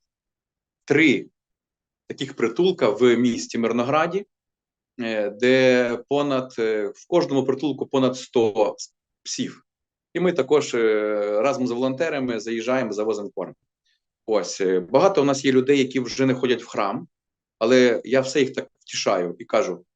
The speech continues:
«Е, люденьки, е, ви коли сходили в храм? Ви любите Бога, тепер він до вас приходить». Тобто <laughs> я й беру святі тайни і йду до, до них. Е, ось таке маленьке таке служіння.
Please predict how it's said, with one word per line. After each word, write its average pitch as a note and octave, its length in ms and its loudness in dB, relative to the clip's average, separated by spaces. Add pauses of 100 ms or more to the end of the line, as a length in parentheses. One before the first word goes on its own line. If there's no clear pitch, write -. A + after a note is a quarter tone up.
(380)
«Е, G#2 360 6
люденьки, A#2+ 520 2
е, G#2+ 240 0
ви C#3 200 2
коли D3+ 260 2
сходили A2+ 380 -2
в G2 60 -10
храм? E2 360 -12 (120)
Ви C#3 260 0
любите C3 440 2
Бога, G#2 480 0 (440)
тепер G3 240 4
він C#3 160 2
до G#2 100 0
вас F2+ 180 -4
приходить». - 600 -14 (680)
Тобто D3+ 240 0
<laughs> - 120 -2
я D#3+ 140 6
й C#3 60 8
беру D3+ 260 6
святі C#3 260 0
тайни D3 400 2
і B2+ 80 0
йду B2 260 2
до, B2 160 2
до A#2 180 -2
них. G#2 260 -8 (580)
Е, G2 400 2
ось C3 300 0
таке C3+ 320 -2
маленьке B2 400 0
таке - 220 -8
служіння. G2 500 -6